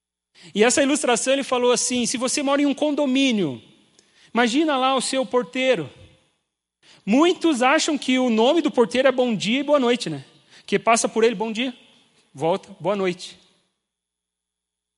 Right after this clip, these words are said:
Aquela pessoa que tá ali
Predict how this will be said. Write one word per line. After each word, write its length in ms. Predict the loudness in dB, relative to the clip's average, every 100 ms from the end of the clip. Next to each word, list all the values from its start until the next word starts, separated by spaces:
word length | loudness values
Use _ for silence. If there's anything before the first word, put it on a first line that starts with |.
| _ _ _ _ _ _ _ _
Aquela 340 | -10 -2 -2 0
pessoa 520 | -4 -6 -2 -2 -2
que 100 | -4
tá 140 | -4
ali 380 | -2 -4 -6 -8